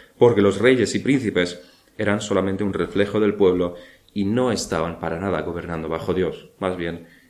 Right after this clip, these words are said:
en completa oposición a Dios. También se les acusa específicamente de este acto de ilo-, idolatría que implica no confiar en Dios. Se nos detalla en el versículo nueve. "Porque ellos subieron a Asiria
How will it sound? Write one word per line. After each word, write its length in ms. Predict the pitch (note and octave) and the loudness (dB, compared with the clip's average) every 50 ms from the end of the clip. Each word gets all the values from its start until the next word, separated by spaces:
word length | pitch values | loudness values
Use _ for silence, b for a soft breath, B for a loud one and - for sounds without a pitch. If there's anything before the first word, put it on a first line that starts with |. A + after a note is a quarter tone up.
| B B | B B
en 140 | - G#2 G2 | -10 -8 -6
completa 1000 | - F2+ E2+ E2+ E2 - - - _ _ _ G#2+ G#2+ G2+ - F#2+ F#2 F#2+ - - - | -6 -6 -6 -6 -8 -12 -16 -20 _ _ _ 0 0 0 0 -2 -6 -6 -10 -10 -12
oposición 800 | G#2 G2 - F#2 F2 - - F2 - - F#2 D#2+ D2+ D2+ - - - - _ _ | -12 -8 -8 -8 -8 -6 -8 -10 -6 -6 -6 -6 -6 -10 -14 -18 -20 -20 _ _
a 100 | - F2+ | -12 -10
Dios. 400 | D#2 D2+ D2+ D#2 - - - - _ _ _ _ _ _ _ _ _ _ _ _ _ _ _ _ _ _ _ _ _ _ _ _ _ - - - | -8 -8 -10 -10 -14 -18 -20 -20 _ _ _ _ _ _ _ _ _ _ _ _ _ _ _ _ _ _ _ _ _ _ _ _ _ -12 -8 -6
También 220 | F#2+ F#2 F#2 G2 | -4 -2 -2 -2
se 80 | A2 A2 | -2 -2
les 140 | G2+ - | -2 -2
acusa 280 | F#2+ F2+ - B2 A#2 - | -4 -4 -4 -2 -2 -2
específicamente 720 | D#2+ - - F#2+ - G#2 F#2 G2+ G2 F#2+ F#2+ G2 F#2+ G2 | -2 -2 -4 -4 -4 -4 -6 -4 -2 -2 -2 -2 -2 -2
de 60 | F#2+ F#2 | -2 -2
este 180 | F2+ - F#2 | 0 0 0
acto 240 | F2 F2 F2 - F#2+ | 0 0 -2 -4 -4
de 140 | F2 F2+ F2 | -2 -2 -2
ilo-, 240 | E2+ E2 D2+ - - | -2 -4 -6 -8 -8
idolatría 680 | G#2 G#2 G#2 G2+ F2+ E2+ - A2 A2 G2 F2+ - - B B B B B B B B | -4 -2 0 2 2 2 2 0 2 2 0 0 -4 B B B B B B B B
que 120 | - G2+ | -2 -2
implica 420 | F#2+ F#2 F#2 A2 A2+ G#2+ - G#2 F#2 | -2 0 0 -2 -4 -2 -2 -2 -2
no 260 | F#2+ G2 G2+ F#2+ F#2+ | 0 0 0 0 0
confiar 440 | - F#2+ F2+ F2+ - F#2+ F2 E2 F2 | -2 -4 -6 -4 -2 -2 -2 -2 -2
en 120 | F2+ F#2+ | -2 0
Dios. 320 | G#2+ G#2 F2 - - - | 0 0 0 0 -4 -8
Se 80 | - F#2+ | -8 -8
nos 140 | F2 F2 E2+ | -8 -6 -8
detalla 300 | E2 - G2 F2+ F2+ F#2 | -6 -2 -2 0 0 0
en 40 | F2+ | 0
el 60 | F2 | -2
versículo 380 | E2+ E2+ - - E2+ - E2+ E2 | -4 -4 -6 -8 -8 -8 -6 -4
nueve. 300 | G2+ G#2 F#2+ E2+ D#2 - B B B B B B B B B B B | -2 -2 -2 -2 -4 -8 B B B B B B B B B B B
"Porque 240 | - G#2+ G2+ - B2 | -2 -2 2 6 8
ellos 320 | C3 B2+ A2+ G#2+ G#2+ G#2+ - | 8 8 6 4 2 0 -2
subieron 420 | - G2+ F#2+ G2 G2 G2 F#2+ F#2+ | -2 0 4 4 4 4 4 4
a 100 | F#2 E2+ | 2 2
Asiria 600 | E2 - - C#3+ C#3+ B2 G2+ E2+ E2 E2 - - | 0 0 0 0 2 2 2 0 -2 -4 -8 -14